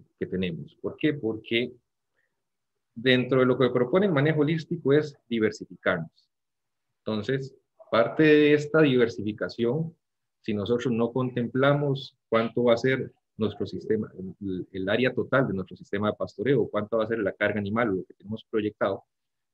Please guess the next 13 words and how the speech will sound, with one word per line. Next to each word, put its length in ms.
entonces 380
puede 240
ser 160
que 80
a 60
futuro 500
la 140
funcionalidad 520
de 100
nuestro 260
sistema 480
se 140
vea 360